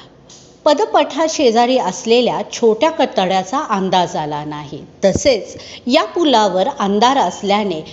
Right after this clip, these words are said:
मोटार कठड्याच्या कोपऱ्याला धडकली, त्यामुळे कठड्याचा कोपरा फुटला.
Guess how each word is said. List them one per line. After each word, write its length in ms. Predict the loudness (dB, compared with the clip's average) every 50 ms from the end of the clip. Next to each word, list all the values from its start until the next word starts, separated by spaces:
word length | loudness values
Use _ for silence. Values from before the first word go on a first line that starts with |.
| -18 -20 -18 -6 0
मोटार 600 | 2 4 4 4 4 2 2 2 2 2 2 0
कठड्याच्या 760 | -4 -4 -2 0 0 0 0 0 2 2 2 0 -2 -4 -6 -6
कोपऱ्याला 760 | -6 -8 -2 0 2 2 2 2 2 2 2 2 2 2 0
धडकली, 580 | 0 -2 -6 -8 -8 -10 -12 -14 -14 -14 -14 -14 -16 -20 -20 -20 -4 -2
त्यामुळे 500 | 0 0 0 0 -2 -4 -4 -4 -6 -8 -10 -12 -18 -20 -20 -20 -20 _ _ 0
कठड्याचा 540 | 0 0 0 0 2 2 2 2 0 -4
कोपरा 540 | -6 -4 0 0 0 0 0 0 0 0 0
फुटला. 440 | 0 -2 -8 -12 -12 -12 -12 -14